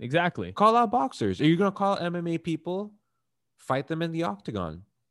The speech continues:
Speaker 1: Right.
Speaker 2: I, I, I'm thinking if Conor is going to respond,
Speaker 1: Mm-hmm.
Speaker 2: he should say, "Okay, I'm down. Meet me in the octagon."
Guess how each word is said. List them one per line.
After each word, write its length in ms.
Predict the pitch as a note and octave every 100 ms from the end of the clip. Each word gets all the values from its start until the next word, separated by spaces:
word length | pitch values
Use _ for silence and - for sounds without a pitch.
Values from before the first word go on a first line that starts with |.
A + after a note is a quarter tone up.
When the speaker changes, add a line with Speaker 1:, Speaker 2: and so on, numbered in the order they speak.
| _
Speaker 1:
Right. 360 | G#2+ G#2 E2 - _ _ _ _
Speaker 2:
I, 240 | - D#3+ D#3+
I, 140 | E3 E3+ - - - - _ _ -
I'm 180 | D3 D#3+
thinking 560 | F3 D#3+ D#3+ D3+ D3
if 180 | B2+ -
Conor 460 | - A#2 A#2 B2+ B2+
is 120 | A2+
going 220 | F#2+ G2+
to 100 | G2 F#2+
respond, 640 | F#2 - D#2 D2 G#2+ B2 - _ _ _ _ _ _ -
Speaker 1:
Mm-hmm. 320 | A2 A2 D#2 G2+ - _ _ _ _ _ _ _ _ _ _ _ _ -
Speaker 2:
he 160 | G#2+
should 240 | C3+ D3 G#2+
say, 320 | C3 A2 G#2
"Okay, 460 | - A#2 F#2+ F2 G#2+ _
I'm 160 | F#2+ G2+
down. 380 | F2+ E2 E2+ A2
Meet 220 | G#2 F#2+
me 80 | F#2+
in 100 | F2+
the 100 | F2
octagon." 480 | D2+ D2 D#2 B1 A1+